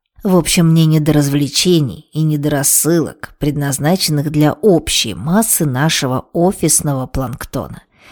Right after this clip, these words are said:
«Собирают всю команду. Тебе ничего не известно, по какому поводу сбор?» — продолжает Юля. «Без понятия». Блокирую компьютер, отвечаю я. «Встречаемся возле лифта».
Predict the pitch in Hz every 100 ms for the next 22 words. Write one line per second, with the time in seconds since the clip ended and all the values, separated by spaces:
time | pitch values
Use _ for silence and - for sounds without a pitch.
0 | - - - _ - _ - 247 233 269
1 | 262 359 381 - 262 277 320 277 185 156
2 | 151 147 - - - 196 220 226 202 180
3 | 170 294 466 415 220 151 - 123 - _
4 | 180 226 220 214 185 220 262 156 147 170
5 | 202 214 117 - _ - 156 160 170 170
6 | 117 - 180 135 - - _ 143 160 156
7 | - 160 160 147 - - 151 - _ 147
8 | 151 151 156 147 143 139 131 170 254 254
9 | 214 - - 123 - 160 156 120 90 -
10 | _ _ _ _ - - 202 - 330 269
11 | 170 160 156 156 135 - - -